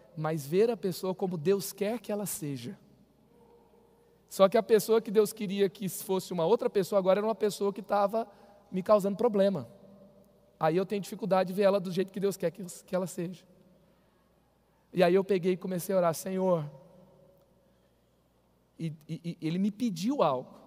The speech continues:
Agora, se eu obedecer o que ele me pediu, aí sim isso transforma a minha vida. E eu posso dizer pra você que naquela tarde, eu tive uma transformação no meu coração, na minha caminhada com Jesus.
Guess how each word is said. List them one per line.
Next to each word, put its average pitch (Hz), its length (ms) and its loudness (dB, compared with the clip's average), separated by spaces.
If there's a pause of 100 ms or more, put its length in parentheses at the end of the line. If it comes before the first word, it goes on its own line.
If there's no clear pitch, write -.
(160)
Agora, 160 320 2
se 285 520 -6
eu 208 160 4
obedecer 151 520 -8
o 147 60 -8
que - 80 -12
ele 143 100 -8
me 135 100 -10
pediu, 139 380 -6
aí 156 260 -2
sim 175 260 -8
isso 165 180 -10
transforma 147 460 -6
a - 20 -8
minha 143 160 -6
vida. 120 340 -10 (360)
E 156 60 -6
eu 156 60 -2
posso 160 240 0
dizer 160 160 -4
pra 170 140 -4
você 170 240 -6
que - 80 -14
naquela 151 380 -4
tarde, 143 500 -6 (480)
eu 151 100 -4
tive 156 240 -10
uma 160 80 -6
transformação 156 680 -6
no 156 60 -6
meu 151 120 -4
coração, 147 380 -6
na 143 80 -6
minha 139 120 -6
caminhada 135 380 -8
com 135 140 -12
Jesus. 117 600 -10